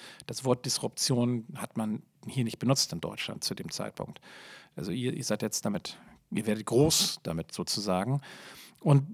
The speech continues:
das w-, gab es alles nicht. Also dieses ganze Thema, was ihr erlebt, weil ihr seid alle Digital Natives, ja, das, das war damals nicht da. Also die Nutzung, ich weiß noch, in der Zeit hatten wir so die, das iPhone bekommen, ja, und die erste Reaktion auch von mir war ja, wozu brauche ich bitte ein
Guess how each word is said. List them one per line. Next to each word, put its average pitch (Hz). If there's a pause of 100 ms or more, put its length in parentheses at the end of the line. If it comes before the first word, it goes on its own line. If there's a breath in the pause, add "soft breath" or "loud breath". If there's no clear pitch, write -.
das 156
w-, 156
gab 175
es -
alles -
nicht. 87
Also 117
dieses 156
ganze 180
Thema, 170
was 151
ihr 202
erlebt, 165
weil 147
ihr 147
seid 151
alle 143
Digital 110
Natives, 92
ja, 113
das, 127 (320)
das 135
war 151
damals 147
nicht -
da. 156
Also 120
die 120
Nutzung, 147 (240 loud breath)
ich -
weiß 156
noch, 156
in 190
der 180
Zeit 165
hatten 151
wir 139
so 135
die, 131 (580 loud breath)
das -
iPhone 185
bekommen, 92
ja, 123
und 147
die 156
erste 165
Reaktion 160
auch 156
von 151
mir 170
war 160
ja, 147 (280)
wozu 160
brauche 156
ich -
bitte -
ein 147